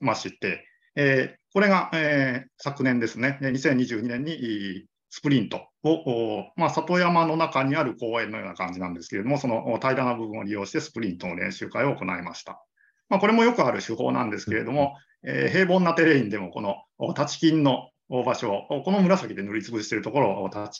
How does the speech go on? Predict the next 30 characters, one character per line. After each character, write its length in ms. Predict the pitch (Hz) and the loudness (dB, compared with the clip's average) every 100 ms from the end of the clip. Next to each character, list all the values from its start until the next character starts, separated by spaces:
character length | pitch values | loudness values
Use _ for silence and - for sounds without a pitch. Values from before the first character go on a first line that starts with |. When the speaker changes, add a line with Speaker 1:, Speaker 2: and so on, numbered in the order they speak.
| - | -8
Speaker 1:
ち、 80 | 120 | -8
立 600 | 117 - - 117 - - | -8 -10 -10 -10 -8 0
ち 20 | |
入 160 | 113 104 | 2 2
り 60 | |
禁 160 | 120 107 | -2 -4
止 260 | 95 - 104 - - | -6 -10 -10 -14 -18
箇 340 | - - 120 | -8 -4 -4
所 120 | - - | -6 -6
と 140 | 135 | 0
は 160 | 120 - - _ | 0 0 -10 _
使 120 | - | -8
っ 120 | 92 - | -8 -6
て 80 | |
ま 120 | 87 - | -12 -12
す。 160 | - _ _ - - _ _ | -14 _ _ -20 -20 _ _
ま 80 | 165 | 2
あ、 40 | 160 | 2
で 80 | |
す 80 | 151 | 4
の 60 | 143 | 2
で、 80 | 156 | 2
ル 120 | 135 | 2
ー 20 | |
ト 100 | 127 | -2
チ 120 | 117 | -2
ョ 40 | 104 | -4
イ 40 | |
ス 120 | - | -2
が、 260 | 135 139 | -4 -4